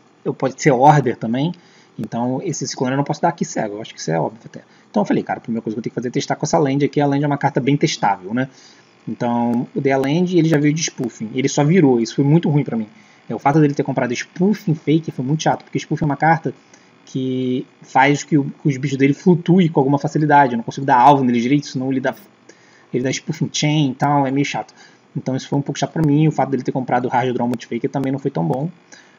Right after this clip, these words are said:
mas, é, eu não posso reclamar muito, minha mão tá muito boa ainda assim. É, então ele trouxe aqui, isso aqui era óbvio, eu vou pagar oitocentos, ele, se ele fez isso é porque ele quer dar bounce no meu land. Isso aqui é um,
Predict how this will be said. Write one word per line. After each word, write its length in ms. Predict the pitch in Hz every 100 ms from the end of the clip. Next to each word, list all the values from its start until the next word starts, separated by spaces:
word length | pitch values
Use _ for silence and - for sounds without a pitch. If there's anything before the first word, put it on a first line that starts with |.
| _
mas, 480 | 131 123 120 120 - _ _ _
é, 420 | 160 117 117 113 113
eu 40 |
não 80 | 123
posso 160 | 117 -
reclamar 260 | 123 123
muito, 160 | 117 113
minha 120 | 135
mão 80 | 131
tá 80 | 147
muito 180 | 139 143
boa 160 | 123
ainda 120 | 127
assim. 180 | 147 - 101 _ _ _ _ _ _ _ _ _ _ _ _ _ -
É, 340 | 127 107 107 - _ - _
então 120 | - 196
ele 100 | -
trouxe 340 | - 135 143
aqui, 400 | 156 117 127 160 -
isso 100 | -
aqui 200 | 113 120
era 140 | 117
óbvio, 300 | 127 127 156
eu 40 | 143
vou 80 | 117
pagar 200 | 123 123
oitocentos, 440 | 120 139 147 -
ele, 160 | 156 147
se 100 | -
ele 80 | 160
fez 180 | 156 113
isso 140 | 113
é 20 |
porque 140 | - 143
ele 60 |
quer 120 | 139 131
dar 100 | 139
bounce 300 | 127 123 147
no 80 |
meu 180 | 135 147
land. 360 | 143 113 101 - _ _ -
Isso 120 | -
aqui 240 | - 254
é 60 | 269
um, 180 | 277